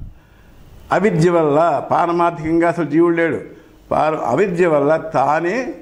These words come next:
జీవుడిగా భ్రమిస్తున్నాడు. స్వమాయయా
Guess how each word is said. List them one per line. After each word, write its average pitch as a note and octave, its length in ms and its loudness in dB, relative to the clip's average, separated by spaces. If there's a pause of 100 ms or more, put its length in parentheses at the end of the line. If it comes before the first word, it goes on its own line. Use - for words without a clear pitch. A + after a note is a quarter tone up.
జీవుడిగా D3 640 2
భ్రమిస్తున్నాడు. A2+ 1200 0 (500)
స్వమాయయా C3 1200 2